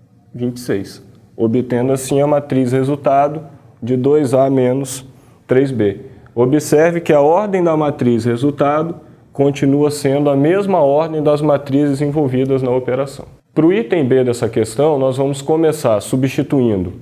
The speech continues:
a matriz A e a matriz C pelas suas respectivas matrizes A e C,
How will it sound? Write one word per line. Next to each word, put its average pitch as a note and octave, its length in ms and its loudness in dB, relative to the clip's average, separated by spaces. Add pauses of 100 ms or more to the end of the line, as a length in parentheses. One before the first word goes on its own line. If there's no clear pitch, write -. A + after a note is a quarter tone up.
a A#2 120 0
matriz B2+ 520 2
A G2+ 280 0 (240)
e A2+ 120 2
a A2 80 2
matriz A2+ 400 0
C C#3+ 260 0 (180)
pelas A2+ 280 0
suas A2+ 200 0
respectivas A#2+ 920 -2
matrizes A2 640 -2
A G#2+ 340 -2 (240)
e A#2+ 80 -2
C, D3 440 -4